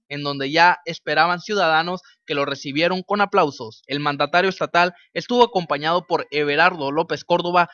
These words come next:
presidente del Congreso del Estado, Sebastián Sotomayor Tobar, presidente del Supremo Tribunal de Justicia del Estado, y Jorge Luis Ibarra Mendívil, secretario de Educación y Cultura, así como algunos integrantes del gabinete del Estado.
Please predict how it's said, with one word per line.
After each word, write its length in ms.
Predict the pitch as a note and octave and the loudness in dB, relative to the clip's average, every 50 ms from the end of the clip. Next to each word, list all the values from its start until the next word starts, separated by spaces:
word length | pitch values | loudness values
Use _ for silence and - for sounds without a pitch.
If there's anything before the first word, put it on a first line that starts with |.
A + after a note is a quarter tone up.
| _ _ _ | _ _ _
presidente 460 | - F#3 F3+ - G3+ G3 G#3 G#3 A#3 | -4 -4 -4 -2 -4 -4 0 0 0
del 100 | A#3 A#3 | 0 0
Congreso 460 | - E3 D#3 D3+ F3 F#3 - - D3 | -2 -6 -4 -2 -2 -2 -2 -2 -2
del 160 | C#3+ E3+ F#3 F#3 | 0 0 0 0
Estado, 480 | E3 - - C#3+ C#3+ C3 A2+ G#2+ _ _ _ _ _ _ | -2 -2 0 0 0 0 -2 -10 _ _ _ _ _ _
Sebastián 460 | - C#3+ C3 B2+ C3 - F#3 F#3+ F#3+ | -8 -6 -6 -6 -6 -4 -4 -4 -4
Sotomayor 560 | F3 - D3 - E3 C#3 B2+ B2+ C#3 D#3 D#3 | -4 -8 -10 -10 -6 -4 -4 -2 -2 -2 -2
Tobar, 380 | D#3 - D3 C3 D3 D#3 E3+ - - - _ _ - | -2 -4 0 4 4 4 2 2 -6 -18 _ _ -4
presidente 500 | E3+ E3+ E3+ - F#3+ F3+ F#3+ G3+ G3+ A3+ | -2 -2 -2 -2 -4 -4 -4 -2 -2 -2
del 100 | A3+ G#3+ | -4 -4
Supremo 440 | - F3 C#3 - F3+ F#3+ F#3+ F#3 - | -6 -10 -6 -4 -4 -2 -2 -4 -4
Tribunal 420 | - G3 G3 F#3 E3 D#3+ D#3+ E3+ | -4 -4 -4 -4 -2 -2 -2 -2
de 120 | E3+ F#3+ | -2 -6
Justicia 440 | F#3 - D#3 - - F3 E3 - F#3+ | -8 -8 -14 -10 -10 -8 -6 -4 -4
del 160 | F3+ D#3+ D3 | -4 -4 -4
Estado, 460 | C#3 C3+ - - D3 C#3 B2+ A2+ G#2+ _ _ _ _ _ | -6 -6 -4 -2 0 0 0 -2 -6 _ _ _ _ _
y 100 | C#3 D3 | -10 -8
Jorge 320 | C#3+ E3+ D#3+ - - D#3 | -6 -6 -6 -4 -4 -4
Luis 220 | E3+ G#3+ A#3 - | -2 -2 -2 -2
Ibarra 280 | - D#3 D3+ E3+ F3 F3+ | -2 0 2 2 2 2
Mendívil, 500 | E3+ C#3+ C3 C3+ D3 D3 C#3 B2 A#2 _ _ _ _ | 0 -2 -4 -4 -4 -2 -4 -4 -6 _ _ _ _
secretario 600 | _ - F3+ E3+ D#3 D3+ D#3 E3 F3+ G3+ G#3 G3+ | _ -12 -8 -8 -8 -4 -2 -2 -2 0 -2 -4
de 100 | F3+ D#3 | -4 -4
Educación 480 | C#3+ D#3+ F#3+ G3+ - D#3+ - - F#3+ F#3+ | -6 -6 -8 -6 -6 -8 -6 -6 -10 -10
y 60 | F#3+ | -8
Cultura, 520 | - G3 F#3+ - F#3 E3+ C#3+ A#2+ A#2 _ _ _ _ _ - | -10 -12 -10 -6 -4 -2 -2 -4 -4 _ _ _ _ _ -2
así 360 | - D#3 D3+ - G#3 A3+ A3 | -2 -2 -2 -2 -6 -8 -6
como 280 | - - G#3 G3 F3+ D#3 | -4 -4 -4 -2 -2 -4
algunos 400 | D3 D#3 F#3 G3 F#3+ F3 - G#3 | -4 -4 -4 -4 -4 -6 -8 -10
integrantes 560 | G#3 F#3+ F#3 D3+ D3+ D#3+ E3 F3 F#3 F#3 E3+ | -10 -8 -6 -6 -4 -4 -4 -6 -6 -8 -6
del 160 | D#3+ C3+ B2 | -6 -6 -2
gabinete 500 | D3 D3 D3 C#3 C#3+ E3 E3+ - G3 F#3 | -2 -2 -2 -2 -4 -6 -6 -4 -4 -4
del 140 | F#3 F#3 F#3+ | -2 -4 -4
Estado. 500 | F3+ - - F#3 C#3+ B2 A2+ A2+ A2 | -6 -2 0 0 0 0 -2 -8 -14